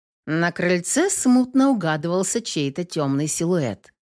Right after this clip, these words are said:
И я приоткрыла дверь только на длину цепочки. Мало ли, может, Нарик какой-нибудь явился в надежде, что у меня есть чем поживиться.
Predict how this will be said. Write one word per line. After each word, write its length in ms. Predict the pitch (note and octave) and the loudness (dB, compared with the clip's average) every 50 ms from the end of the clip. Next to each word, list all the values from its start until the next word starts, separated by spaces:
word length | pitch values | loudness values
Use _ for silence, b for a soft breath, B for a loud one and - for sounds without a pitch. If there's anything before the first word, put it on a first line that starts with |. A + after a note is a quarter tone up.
| _ _ _ _ _ | _ _ _ _ _
И 60 | - E4 | 0 2
я 360 | F4+ F4+ C#4+ A3 G3+ G#3 G3+ | 4 4 4 4 4 2 2
приоткрыла 640 | - - B3 B3+ C4 C4 - F3 D#3+ D#3 C#3+ C#3 C3 | 2 2 2 2 2 0 -2 0 2 2 2 2 0
дверь 320 | B2+ B2+ B2+ C#3 D3+ F3+ | 0 0 0 2 2 0
только 460 | F#3+ - - G#3 G#3 A3+ A3 - A#3 A#3 | 0 -2 0 0 0 0 -2 -2 0 0
на 180 | A3 F3+ D#3+ | 2 2 2
длину 400 | D3 C#3+ D3 F3 F3+ D#3 C3+ B2 | 0 0 2 2 2 2 2 0
цепочки. 720 | B2 - - D3 - B2+ A#2+ - - - - - - - - _ _ _ _ _ | 0 -2 -4 -2 -2 -4 -4 -4 -6 -8 -10 -10 -10 -12 -16 _ _ _ _ _
Мало 380 | B2 C#3 C3 B2+ B2+ C#3+ D#3+ | -4 -2 0 0 2 0 0
ли, 160 | D#3+ C#3+ B2+ B2+ | -2 -2 0 0
может, 340 | C3 C#3 C3+ - D3 C#3 | 2 2 0 0 -2 0
Нарик 320 | - F3+ F#3+ F3 B2 A#2 - | 0 0 2 0 0 -4 -4
какой-нибудь 640 | - C#3 C#3 - D3 C#3+ C#3+ D3 C3+ C#3 C3 - | -4 -4 -2 0 2 2 2 2 2 0 -2 0
явился 420 | D#3 D#3 D3+ D3 D3+ D3 C#3+ - C3+ | 0 0 2 2 0 0 0 0 2
в 20 | |
надежде, 420 | C#3 C#3 C#3+ F3 G3 E3+ - D3+ | 2 2 2 0 -2 -2 -2 -4
что 180 | C#3 - - D#3+ | -4 -2 -2 0
у 40 | C#3+ | 0
меня 200 | C#3+ C#3+ D3+ D3+ | 2 2 2 2
есть 320 | D3 D3 F3 F3 - - | 2 0 0 -2 -4 -6
чем 260 | - - - D3 D3+ | -6 -4 -2 -2 -2
поживиться. 640 | D3 - D#3+ D#3+ F3+ E3+ D3 C3 - - A#2 G2+ G#2+ | -2 -2 -2 0 0 -2 -2 -4 -4 -6 -6 -6 -6